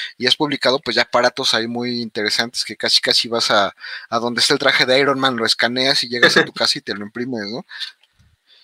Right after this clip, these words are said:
Speaker 2: Sí, no, hombre, también el escaneo tres D está jugando un papel muy importante. De hecho, yo, el escaneo tres D,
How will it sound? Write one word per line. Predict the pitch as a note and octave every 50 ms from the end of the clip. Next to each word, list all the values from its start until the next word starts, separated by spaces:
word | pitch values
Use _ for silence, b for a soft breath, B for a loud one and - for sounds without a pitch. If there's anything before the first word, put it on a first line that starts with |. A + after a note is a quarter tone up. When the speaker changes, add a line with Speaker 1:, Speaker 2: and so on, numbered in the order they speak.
| b b _ _ _ _ _ _ _ _ _ _
Speaker 2:
Sí, | - - C3 B2+ C3 C3+ C#3+ D#3 D#3 D#3+ D#3+
no, | D#3+ D#3+ E3+
hombre, | F3 E3+ E3 D3 C3 B2 B2 -
también | - C3+ C3 C3+ C#3+
el | D#3+ E3+
escaneo | E3+ - - C3+ D3+
tres | D3 D3 C#3
D | C#3+ C#3+
está | - D3+ -
jugando | - D3+ C#3+ D3+ D#3
un | C#3
papel | A#2+ G#2 C3+ C3+
muy | C#3+ D3 D3+
importante. | D3 - A#2 A#2 B2+ B2+ C3+ E3 F3+ F#3 E3
De | C3+ C3
hecho, | B2+ - F#3+ F3 F3 E3+ E3+ E3 C#3+ B2 A#2+
yo, | A2+ B2 B2+ B2+ - -
el | C#3+ C#3+ C3
escaneo | - - C#3 D#3+ G3
tres | F#3+ G3 F#3+
D, | G3 G#3 G#3+ A3+ G#3 -